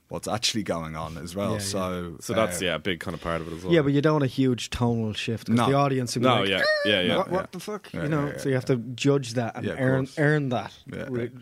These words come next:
Speaker 2: you know, really quickly. Um, when is it screening?
Speaker 3: Yeah, so, uh, broke,
Speaker 1: Third of
Speaker 3: broken
Speaker 1: March.
Speaker 3: my microphone.
Speaker 1: In the Lighthouse.
Speaker 3: That's not, no, yeah, okay.
Speaker 2: Hey!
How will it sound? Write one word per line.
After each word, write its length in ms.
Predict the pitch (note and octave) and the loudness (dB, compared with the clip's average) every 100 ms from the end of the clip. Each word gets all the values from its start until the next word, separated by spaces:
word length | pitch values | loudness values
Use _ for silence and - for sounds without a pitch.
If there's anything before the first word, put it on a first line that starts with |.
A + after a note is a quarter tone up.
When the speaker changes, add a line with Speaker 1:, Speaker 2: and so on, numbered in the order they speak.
| - | -14
Speaker 2:
you 100 | A#2 | -12
know, 80 | A2+ | -8
really 300 | B2+ A#2+ G#2 - _ - - _ _ _ _ | -4 -4 -4 -12 _ -20 -20 _ _ _ _
quickly. 380 | - A#2 A2+ G2 - A#2+ | -10 -8 -8 -10 -8 -2
Um, 500 | A#2+ B2 B2 A2+ G2 _ _ - _ _ _ _ _ - | 0 2 0 -2 -6 _ _ -12 _ _ _ _ _ -8
when 280 | C3+ D3 D#3 | 0 0 0
is 100 | C#3+ | -4
it 120 | C#3+ | -8
screening? 320 | E3 G3 A#2+ - _ _ _ _ _ | -6 -6 -8 -14 _ _ _ _ _
Speaker 3:
Yeah, 260 | - A#2+ A#2 - | -6 -2 -2 -6
so, 180 | - | -10
uh, 380 | F2+ - - - - - | -8 -10 -14 -16 -16 -14
broke, 160 | - | -8
Speaker 1:
Third 220 | G2 G#2 | -2 -2
of 80 | F#2+ | -2
Speaker 3:
broken 0 | |
Speaker 1:
March. 380 | F2+ F#2+ F2+ G2 | -2 -4 -6 -8
Speaker 3:
my 100 | E2+ | -10
microphone. 420 | F2+ F2+ - F#2 E2+ _ _ _ - | -10 -12 -14 -18 -18 _ _ _ -12
Speaker 1:
In 80 | F2 | -8
the 100 | E2+ | -6
Lighthouse. 720 | F2 E2 F2 D#2+ - - - _ _ | -6 -6 -8 -10 -12 -18 -20 _ _
Speaker 3:
That's 220 | - - | -18 -14
not, 160 | G2 - - | -14 -14 -14
no, 140 | A#2 | -14
yeah, 300 | - - A#2+ - | -14 -16 -18 -16
okay. 160 | - - - | -16 -16 -10
Speaker 2:
Hey! 640 | A3+ A3 G#3 G3 E3 B2+ | -2 2 2 2 -2 -6